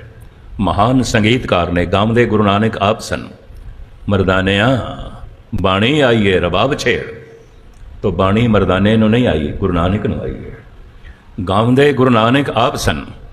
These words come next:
ਮਰਦਾਨਾ ਸਿਰਫ ਨਾਲ ਰਬਾਬ ਵਜਾਉਂਦਾ ਸੀ। ਵਕਤ ਦਾ ਰਾਗ ਗੁਰੂ ਨਾਨਕ ਗਾਉਂਦੇ ਨੇ,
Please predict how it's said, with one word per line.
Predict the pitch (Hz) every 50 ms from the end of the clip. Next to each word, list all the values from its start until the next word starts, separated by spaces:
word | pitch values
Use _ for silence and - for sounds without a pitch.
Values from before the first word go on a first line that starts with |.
| - - - - - - _ - - - - - - - - - - - - - - - - - - - - -
ਮਰਦਾਨਾ | 107 104 101 95 101 104 110 117 131 127
ਸਿਰਫ | 113 - 110 113 110 104
ਨਾਲ | 101 98 101 101 92
ਰਬਾਬ | 95 90 90 92 95 85 73
ਵਜਾਉਂਦਾ | 73 65 73 76 76 73 - -
ਸੀ। | - - - - - - - - - - - - - - - - - - - - - - - - - - - - - - - - - - 92
ਵਕਤ | 98 101 101 - 117 113
ਦਾ | 101 107 101 90 85
ਰਾਗ | 87 90 90 101 123 131
ਗੁਰੂ | 117 117 120 123
ਨਾਨਕ | 117 110 113 117 120 117 117
ਗਾਉਂਦੇ | 101 107 107 107 107 113 117 117
ਨੇ, | 117 127 123